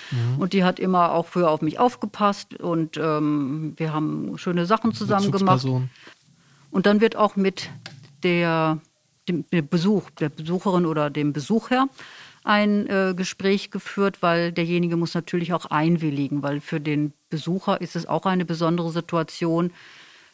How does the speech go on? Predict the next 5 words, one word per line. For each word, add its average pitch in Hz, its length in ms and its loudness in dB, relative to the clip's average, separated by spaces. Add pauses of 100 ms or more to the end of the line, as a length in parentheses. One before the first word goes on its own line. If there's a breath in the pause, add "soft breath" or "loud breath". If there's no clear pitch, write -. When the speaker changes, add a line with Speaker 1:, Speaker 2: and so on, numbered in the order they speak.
(140)
Speaker 2:
man 170 260 0
mit 170 180 -4
ihnen 185 400 0 (320)
ganz 170 220 -2
alleine 175 640 0